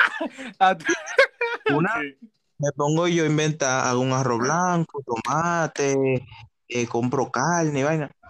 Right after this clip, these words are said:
Speaker 2: y me pongo yo a inventar, hacer de que una cebolla, tú sabes que el arroz con cebolla es heavy.
Speaker 1: Ujú.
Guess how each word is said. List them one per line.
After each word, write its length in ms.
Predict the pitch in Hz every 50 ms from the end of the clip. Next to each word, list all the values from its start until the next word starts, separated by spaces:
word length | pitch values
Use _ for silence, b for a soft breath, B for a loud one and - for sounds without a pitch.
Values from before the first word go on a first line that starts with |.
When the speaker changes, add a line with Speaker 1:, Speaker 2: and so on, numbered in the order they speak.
| B B B B
Speaker 2:
y 80 | - 127
me 120 | 131 135
pongo 200 | 135 143 147 156
yo 140 | 160 160 170
a 40 | 175
inventar, 560 | 175 185 185 185 190 185 - 160 156 160 123 -
hacer 300 | 120 123 - - 131 123
de 120 | 127 123
que 80 | - 120
una 140 | 120 117 117
cebolla, 600 | - 117 101 110 123 143 170 180 165 127 107 -
tú 80 | - 120
sabes 260 | - 135 127 127 123
que 340 | - 127 127 117 110 120 117
el 60 | 117
arroz 240 | 113 120 - 123 120
con 140 | 127 131 127
cebolla 460 | - 156 143 135 123 120 120 123 117
es 40 | 139
heavy. 500 | 123 113 147 180 190 151 101 - - - _ _ _ - - - - _ _ _ _ _ - _ _ _ _ _ _ - - - -
Speaker 1:
Ujú. 420 | 139 143 147 143 127 135 143 143